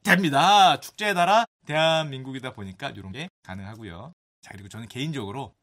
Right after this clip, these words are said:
어, 이렇게 우리나라에도 정말 전 세계적으로 유명한 아주 빅한 축제가 하나 생겼으면 뭐 진해 군항제 같은 거, 군항제보다 더 크거나 이 정도 되는 커다란 이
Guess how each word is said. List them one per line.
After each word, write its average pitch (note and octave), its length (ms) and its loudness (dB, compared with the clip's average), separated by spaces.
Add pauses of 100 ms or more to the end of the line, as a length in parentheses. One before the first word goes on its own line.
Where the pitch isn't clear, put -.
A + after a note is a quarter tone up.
(160)
어, F2+ 60 -20
이렇게 F2+ 340 -20
우리나라에도 G#2+ 760 -14 (380)
정말 A3+ 400 -2
전 E3 240 -6
세계적으로 E3+ 560 -4
유명한 C#3+ 460 -8
아주 B3 500 -6 (120)
빅한 - 520 -4
축제가 C#3+ 500 0 (280)
하나 D3+ 220 -8
생겼으면 A#2 540 -12
뭐 F2 100 -16
진해 B2+ 240 -12
군항제 C#3 380 -6
같은 G2+ 280 -10
거, F#2 300 -16 (300)
군항제보다 D#3+ 760 -4
더 A#3 320 2
크거나 D3 500 -4 (240)
이 A2 100 -20
정도 E3+ 280 -8
되는 B2+ 300 -14
커다란 - 720 -8
이 C3 260 -6